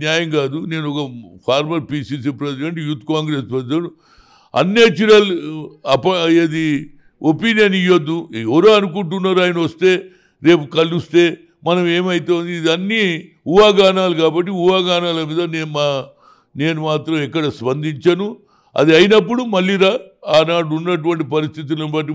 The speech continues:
మాట్లాడతాం. కానీ జరగని ఇష్యూను జరిగినట్టు చెప్పి దాని ఊహాగానాలకు కూడా నేను జవాబు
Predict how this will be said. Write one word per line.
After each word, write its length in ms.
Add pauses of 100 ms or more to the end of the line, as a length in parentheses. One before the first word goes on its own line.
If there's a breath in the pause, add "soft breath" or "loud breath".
మాట్లాడతాం. 580
కానీ 160 (120)
జరగని 500
ఇష్యూను 340 (600 soft breath)
జరిగినట్టు 560
చెప్పి 260 (140)
దాని 200 (100)
ఊహాగానాలకు 720
కూడా 200
నేను 220
జవాబు 260